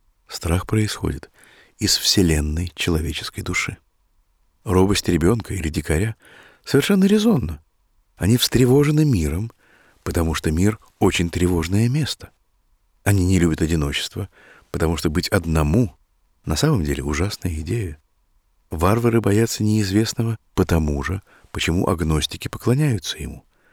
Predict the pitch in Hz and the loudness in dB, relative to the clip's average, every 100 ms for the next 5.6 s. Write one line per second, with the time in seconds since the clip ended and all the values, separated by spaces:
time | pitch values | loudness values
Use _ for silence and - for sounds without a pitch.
0 | _ _ - - 80 78 80 78 76 69 | _ _ -10 -2 -2 -2 -2 0 0 0
1 | 73 110 - 104 87 - _ _ _ - | -2 -2 -2 -4 -4 -10 _ _ _ -10
2 | 80 76 73 _ - 76 - - _ _ | -8 -8 -12 _ -14 -14 -14 -20 _ _
3 | _ _ _ _ _ _ _ _ - - | _ _ _ _ _ _ _ _ -12 -4
4 | - 120 - 120 127 120 120 113 101 98 | 0 0 0 0 0 0 0 0 0 -2
5 | - - - 73 - | -2 -8 -8 -10 -10